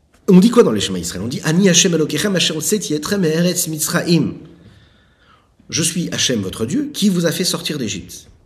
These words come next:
C'est très intéressant, c'est juste après cette bénédiction-là, il y a une, vous savez, il y a une bénédiction qui s'appelle Emet Veyatziv, que nous disons juste après dans le Siddur, dans la Tfila. Qu'est-ce que ça veut dire Emet Veyatziv ?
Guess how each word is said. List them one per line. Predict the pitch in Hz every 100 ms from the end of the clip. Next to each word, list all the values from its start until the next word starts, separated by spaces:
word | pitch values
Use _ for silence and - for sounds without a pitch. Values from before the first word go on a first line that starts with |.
| _ _ _ _ _ - - -
C'est | -
très | - 233 196
intéressant, | 143 151 139 208
c'est | -
juste | 123 196 -
après | 139 175 151
cette | 107 98
bénédiction-là, | 98 95 92 92 143 151 214 - - - _ _ _ 117
il |
y | 139
a | 185
une, | 160 143 -
vous | - - - _ _ _ -
savez, | 139 165
il | 175
y |
a |
une | 135
bénédiction | 131 131 120 -
qui | 170
s'appelle | 135 147 -
Emet | 156 170
Veyatziv, | 151 139 139 - 156 -
que |
nous | 110
disons | 117 127 139
juste | 107 98
après | 110 110 113
dans |
le | 85
Siddur, | 85 92 76
dans | 78
la | 90
Tfila. | 82 -
Qu'est-ce | - - _ _ _ _ _
que | -
ça | 92
veut |
dire | 185
Emet | 104
Veyatziv ? | 92 82 76 - -